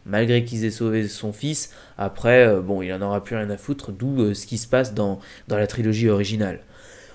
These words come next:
Je crois que là, c'est bon.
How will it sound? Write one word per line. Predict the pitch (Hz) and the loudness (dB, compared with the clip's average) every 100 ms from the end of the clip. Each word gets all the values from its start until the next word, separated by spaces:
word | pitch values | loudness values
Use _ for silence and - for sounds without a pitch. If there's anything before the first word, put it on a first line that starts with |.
| - - - - - - - - - - - - | -20 -16 -14 -14 -14 -16 -18 -18 -18 -20 -16 -2
Je | 131 226 | 8 8
crois | - - 226 247 | 8 6 8 8
que | 240 185 | 10 10
là, | 202 214 | 12 10
c'est | 190 | 6
bon. | 165 165 131 | 6 4 2